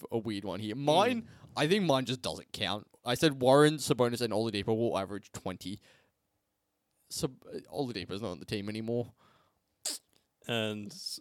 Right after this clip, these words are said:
Speaker 1: <laughs>
Speaker 2: Warren's missed most of the
Speaker 1: A
Speaker 2: season,
Speaker 1: lot
Speaker 2: I
Speaker 1: of
Speaker 2: think.
Speaker 1: time, yeah.
Speaker 2: Yeah.
Speaker 1: I don't think this one counts.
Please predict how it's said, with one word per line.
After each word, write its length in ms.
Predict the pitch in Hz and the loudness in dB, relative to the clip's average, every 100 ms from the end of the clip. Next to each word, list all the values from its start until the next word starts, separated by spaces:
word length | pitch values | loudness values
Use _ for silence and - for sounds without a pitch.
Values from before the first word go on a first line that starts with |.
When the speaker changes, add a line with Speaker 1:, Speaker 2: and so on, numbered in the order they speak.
| _ | _
Speaker 1:
<laughs> 160 | - 113 | -4 2
Speaker 2:
Warren's 380 | 120 202 233 110 | 6 6 4 -2
missed 560 | 110 151 - - - - _ | -4 -2 -4 -8 -12 -18 _
most 320 | 120 113 131 | -8 -2 -2
of 40 | - | -2
the 40 | |
Speaker 1:
A 40 | 143 | -6
Speaker 2:
season, 240 | 110 135 | -4 -2
Speaker 1:
lot 100 | 127 | 0
Speaker 2:
I 20 | |
Speaker 1:
of 40 | 117 | 0
Speaker 2:
think. 100 | 110 | -2
Speaker 1:
time, 260 | 113 95 104 | -4 -6 -4
yeah. 200 | 95 92 | -4 0
Speaker 2:
Yeah. 60 | 101 | 2
Speaker 1:
I 80 | |
don't 140 | 147 151 | 4 2
think 120 | 131 | -2
this 80 | 104 | -8
one 120 | 95 | -12
counts. 480 | - - 113 - - | -10 -10 -10 -12 -12